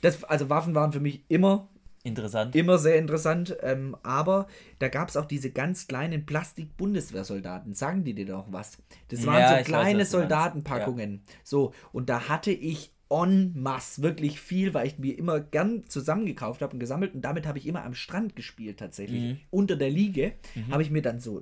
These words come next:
Speaker 1: Tunnel gebaut und Zeug und Teufel und hab
Speaker 2: Geil.
Speaker 1: dann da, damit gespielt. Also ich hab jetzt nicht direkt Krieg gespielt, ne, so,
Speaker 2: Ja.
Speaker 1: aber ich hab halt irgendwie einen Auftrag gespielt, aber natürlich geschossen und sowas, ne,
Speaker 2: Ja.
Speaker 1: aber halt im Spiel. Also klar, spielen wir das heute auf der P-, Playstation auch, so,
Speaker 2: Ja,
Speaker 1: ne,
Speaker 2: ja,
Speaker 1: aber
Speaker 2: klar.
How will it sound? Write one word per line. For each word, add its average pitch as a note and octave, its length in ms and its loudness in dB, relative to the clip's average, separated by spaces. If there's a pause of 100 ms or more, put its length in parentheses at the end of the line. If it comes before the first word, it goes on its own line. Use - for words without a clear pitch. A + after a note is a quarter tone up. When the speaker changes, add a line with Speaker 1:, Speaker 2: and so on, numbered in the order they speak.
Speaker 1:
Tunnel C3+ 280 -2
gebaut A#2 380 -4
und G2+ 100 -12
Zeug A#2+ 180 -2
und A2+ 80 -8
Teufel A#2 220 -8
und A#2 80 -6
hab C3 80 0
Speaker 2:
Geil. C#3+ 100 6
Speaker 1:
dann D3 100 6
da, D3 360 -2
damit E3 340 2
gespielt. F3 540 4 (200)
Also D3 200 4 (180)
ich C3+ 160 0
hab D#3+ 120 4
jetzt D3+ 120 -2
nicht F3+ 220 0
direkt D3+ 340 0
Krieg G#3 300 2
gespielt, D3 520 4
ne, D#3+ 200 2
so, D#3 160 4
Speaker 2:
Ja. - 160 -4
Speaker 1:
aber A2 200 2
ich C#3 120 -2
hab D#3 160 0
halt D3 260 2 (380)
irgendwie D3+ 300 4
einen C#3+ 120 2
Auftrag B2 640 0
gespielt, G#2+ 360 -6
aber G#2 120 -6
natürlich D3 460 -6 (120)
geschossen C#3+ 460 -2
und G2 100 -8
sowas, G2+ 280 -6
ne, A2+ 80 -10
Speaker 2:
Ja. C3+ 80 -4
Speaker 1:
aber G#2+ 160 0
halt B2 160 -2
im C#3 100 0
Spiel. D3 380 -4
Also G#2 180 -8 (680)
klar, D3+ 200 4
spielen D3+ 220 0
wir C#3+ 80 6
das C3 60 4
heute D#3+ 180 8
auf C3 80 2
der D3+ 80 0
P-, D3 180 -2
Playstation C#3+ 480 0
auch, D3+ 280 8
so, C#3 120 2
Speaker 2:
Ja, A2 200 8
Speaker 1:
ne, - 40 6
Speaker 2:
ja, - 180 6
Speaker 1:
aber E3 120 6
Speaker 2:
klar. G#2 180 4